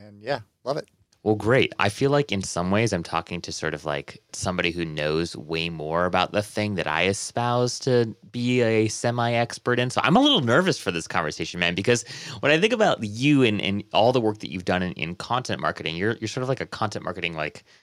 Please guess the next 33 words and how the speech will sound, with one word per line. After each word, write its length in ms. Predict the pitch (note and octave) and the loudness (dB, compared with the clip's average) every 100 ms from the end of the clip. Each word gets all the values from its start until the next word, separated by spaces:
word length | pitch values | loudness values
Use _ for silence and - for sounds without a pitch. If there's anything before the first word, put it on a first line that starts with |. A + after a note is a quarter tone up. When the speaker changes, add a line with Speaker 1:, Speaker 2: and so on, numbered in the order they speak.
| _ - | _ -4
Speaker 2:
god, 380 | F#2+ F2 D#2+ - | 2 4 2 0
like 140 | E2+ | -2
a 60 | F2+ | -2
guru 480 | E2 G#2 F#2 F2 D#2 | 0 2 4 2 2
of, 200 | E2 E2+ | 2 2
of 120 | F2 | 0
sorts. 400 | F2 - F2 D#2 | -2 0 0 0
And 200 | - A2 | 0 2
it's 100 | A2 | 2
something 360 | G2 - A2 G2+ | 2 0 0 2
that 80 | F2 | 2
I, 100 | F2+ F2 | 2 0
that 120 | - F#2 | 0 2
I 120 | F2 | 2
love. 320 | E2 A2+ D#2 | 2 2 2
So 100 | - | 0
I'm 100 | F#2 | 0
a 60 | D3 | 2
little 180 | A#2+ | 2
intimidated 440 | F#2+ F2 A#2 A2+ F2+ | 2 0 -4 -2 0
by 80 | D#2+ | 0
this 120 | D#2 | -2
conversation, 360 | F2 E2+ E2+ D#2 | -4 -4 -6 0
but 80 | |
I 60 | G2+ | 2
think 120 | A2+ | 2
we're 120 | G#2+ | 0
gonna 100 | G#2 | 2
have 140 | G2 F2+ | 2 4
a 20 | |
lot 140 | F2 | 4
of 80 | E2 | 4
fun. 260 | - E2+ | 2 0